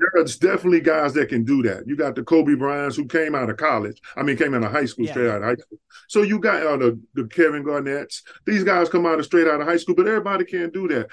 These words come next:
Speaker 2: Mm.
Speaker 1: And everybody can't be a one and done in colleges. So I've never been a fan of one and done. If you're gonna go to college, enjoy your college career, man. Play two years, three years, and enjoy college.
Speaker 2: Yeah, you see the kid Timmy at Gonzaga.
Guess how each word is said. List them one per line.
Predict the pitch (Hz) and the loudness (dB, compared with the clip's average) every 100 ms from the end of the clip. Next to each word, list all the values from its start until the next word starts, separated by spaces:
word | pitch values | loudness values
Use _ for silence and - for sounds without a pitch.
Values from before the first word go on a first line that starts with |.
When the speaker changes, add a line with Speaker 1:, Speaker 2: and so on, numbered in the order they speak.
| 120 | -12
Speaker 2:
Mm. | 107 | -4
Speaker 1:
And | 180 | 0
everybody | 220 214 202 196 | 2 2 0 0
can't | 196 180 | -4 -4
be | 208 | 0
a | 196 | 2
one | 160 151 139 | 2 0 -4
and | 127 | -4
done | 127 123 120 | -2 -2 -2
in | 113 | -2
colleges. | 117 110 98 104 95 | -4 -6 -8 -8 -6
So | - 131 123 - - | -2 0 0 -2 -4
I've | 160 | 0
never | 180 185 | 4 6
been | 156 143 | 6 0
a | |
fan | - 139 120 | 0 0 2
of | |
one | 117 110 107 | 2 2 0
and | 104 | -2
done. | 107 | -2
If | 117 | 0
you're | 226 | 0
gonna | 240 | 2
go | 196 175 | 2 2
to | |
college, | 165 175 175 160 | 2 0 2 0
enjoy | 165 185 190 | -2 -2 -2
your | 185 | -2
college | 202 175 175 - | -2 0 0 0
career, | 165 180 160 | 0 2 0
man. | 135 143 151 _ _ - | -2 -8 -12 _ _ -4
Play | 196 185 | -4 -2
two | 208 196 | -4 -4
years, | 185 190 185 | 0 2 2
three | - 196 190 | 0 -4 -4
years, | 180 185 180 175 | 0 4 6 6
and | 165 | 2
enjoy | 160 160 185 175 | 0 0 2 2
college. | 214 202 - - _ | 0 -8 -10 -14 _
Speaker 2:
Yeah, | 208 | -4
you | 165 160 | -2 -4
see | 240 | -6
the | 175 | -8
kid | - 208 - | -6 -6 -2
Timmy | 202 214 170 | -2 -2 -4
at | 131 | -6
Gonzaga. | 143 131 180 190 110 87 | -6 -2 0 -2 -4 -12